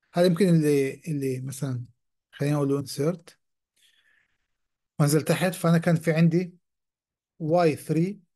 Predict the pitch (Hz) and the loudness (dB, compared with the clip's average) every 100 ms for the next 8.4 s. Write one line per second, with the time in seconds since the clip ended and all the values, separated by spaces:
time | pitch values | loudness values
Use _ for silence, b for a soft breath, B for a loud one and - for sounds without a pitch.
0 | _ - 180 170 151 131 135 131 135 131 | _ -6 -4 -2 -6 -6 -10 -8 -6 -4
1 | 131 180 143 160 175 151 139 160 151 135 | -6 -4 -2 2 2 2 0 0 0 0
2 | 151 208 208 _ _ - 147 - 156 170 | 0 -2 -6 _ _ -16 -8 -2 2 2
3 | 139 165 - 135 156 156 180 139 135 127 | 0 -6 -6 -6 -4 -4 -4 -4 -6 -6
4 | 131 131 147 135 135 143 180 208 _ _ | -6 -4 -4 -6 -6 -4 -4 -6 _ _
5 | _ _ _ _ _ _ _ _ _ _ | _ _ _ _ _ _ _ _ _ _
6 | _ _ _ _ - 151 147 175 147 113 | _ _ _ _ -4 -2 2 2 0 -6
7 | - _ _ _ _ _ - 143 175 175 | -16 _ _ _ _ _ -6 2 4 4
8 | 160 160 143 190 | 2 2 0 -6